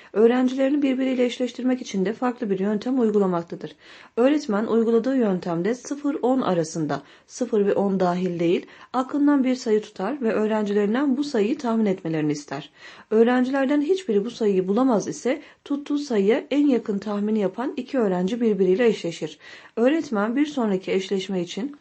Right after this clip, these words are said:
yeni bir sayı tutar ve bu sayı daha önce tuttuğu sayılardan biri olabilir.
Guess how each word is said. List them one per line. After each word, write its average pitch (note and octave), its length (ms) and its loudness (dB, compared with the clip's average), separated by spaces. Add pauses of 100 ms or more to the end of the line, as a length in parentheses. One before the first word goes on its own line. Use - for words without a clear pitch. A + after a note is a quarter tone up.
(240)
yeni C#4 260 4
bir G3 100 6
sayı D#3+ 300 -6
tutar A#3 300 -8 (300)
ve A3+ 140 2
bu F4+ 80 0
sayı A3 340 2
daha A#3+ 220 0
önce G3 180 2
tuttuğu A3+ 320 -6
sayılardan F#3 560 0
biri A3+ 140 0
olabilir. G3 520 0